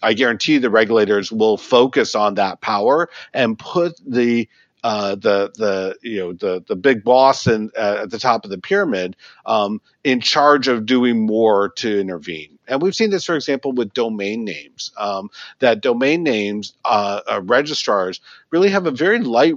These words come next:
role in the overall ecosystem. They make a match for a domain name, and then they're supposed to get out of the way. And over and over, we see regulators say, "But because you have the power to turn off a domain name, you now ha-, should, uh, be, um,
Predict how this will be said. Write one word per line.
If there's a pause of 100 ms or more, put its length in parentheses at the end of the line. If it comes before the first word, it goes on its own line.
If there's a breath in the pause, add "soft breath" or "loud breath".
(140)
role
in
the
overall
ecosystem. (180)
They
make
a
match
for
a
domain
name,
and
then
they're
supposed
to
get
out
of
the
way. (340 loud breath)
And
over
and
over,
we
see
regulators
say, (280 soft breath)
"But
because
you
have
the
power
to
turn
off
a
domain
name, (320 loud breath)
you
now
ha-,
should,
uh,
be,
um,